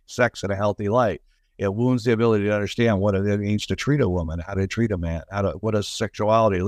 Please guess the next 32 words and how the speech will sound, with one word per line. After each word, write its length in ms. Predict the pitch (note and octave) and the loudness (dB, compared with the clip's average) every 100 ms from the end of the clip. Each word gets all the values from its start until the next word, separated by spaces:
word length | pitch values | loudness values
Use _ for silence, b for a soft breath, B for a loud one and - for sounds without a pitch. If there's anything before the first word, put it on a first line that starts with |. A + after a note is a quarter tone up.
| A2+ | -2
even 280 | F2+ E2+ E2+ _ _ _ | -6 -10 -14 _ _ _
what 140 | A#2 | 2
is 160 | C#3+ C#3+ | 2 4
healthy 280 | F#2+ D#2 D#2+ | 0 0 -6
sexuality. 680 | - D#2 F2+ E2+ C#2+ D#2+ - _ _ - - | -8 -4 -4 -2 -2 -4 -10 _ _ -20 -2
And 400 | B2 A#2+ A2 - _ _ _ | 2 2 0 -8 _ _ _
so 560 | - A#2+ A#2 G#2 G2 - _ _ _ _ _ _ _ _ _ _ _ | 0 2 4 2 0 -4 _ _ _ _ _ _ _ _ _ _ _
for 180 | B2+ A#2+ | 2 4
a 60 | G#2 | 4
child 560 | - C#3 C#3+ A2+ G2+ | 2 4 6 4 2
to 100 | - | -4
be 140 | G2 G#2 | -2 0
exposed 800 | F#2+ - F#2+ F2+ E2 G2 - - _ _ - | 0 -4 -2 0 0 -6 -12 -20 _ _ -4
at 140 | G2+ | -2
an 100 | G#2 | -2
early 280 | G#2+ G#2 G#2 | -2 0 2
age, 240 | B2 A2+ | 0 -2
when, 320 | A#2 A#2+ A2 G2+ - | -2 0 -2 -6 -12
especially 480 | A2 - G2+ - A#2 | -12 0 0 2 -2
at 80 | E2 | -2
twelve 320 | - G2+ F2 | -2 0 0
years 200 | E2+ E2 | -4 -2
old, 260 | F#2+ A2 F#2 | -2 -2 -4
when 260 | F#2+ F#2+ | -2 0
my 180 | F#2+ F#2+ | 0 0
mind 340 | F#2 G2 G2+ G2 | 2 0 0 -2
is 120 | G2 | -2
being 240 | F#2 F2+ | -2 -2
shaped 460 | F2+ G2+ F#2+ G#2+ - | -2 -2 -2 -2 -4
and 200 | E2+ F2+ | -4 -2
molded, 520 | F#2+ G2 G2 G#2+ A2 | 0 0 2 0 2
and 220 | F2+ E2+ | -2 -2